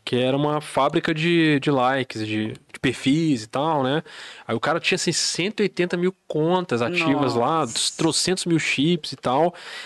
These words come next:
Speaker 1: Dizem que é, isso era, já foi comprovado que a Rússia botou o dedo na, na eleição americana, né, do
Speaker 2: Aham.
Speaker 1: Trump, e dizem que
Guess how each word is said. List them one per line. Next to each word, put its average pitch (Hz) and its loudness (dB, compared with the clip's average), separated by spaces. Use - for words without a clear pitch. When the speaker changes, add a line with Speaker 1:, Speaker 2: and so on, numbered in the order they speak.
Speaker 1:
Dizem 185 2
que 175 2
é, 151 4
isso 170 2
era, 175 4
já 131 0
foi 185 0
comprovado 127 2
que - -4
a 123 -2
Rússia 117 0
botou 123 0
o - 4
dedo 117 2
na, 104 0
na 110 -6
eleição 113 -2
americana, 139 0
né, 185 2
do 170 0
Speaker 2:
Aham. 165 2
Speaker 1:
Trump, 196 0
e 135 2
dizem 156 0
que 190 2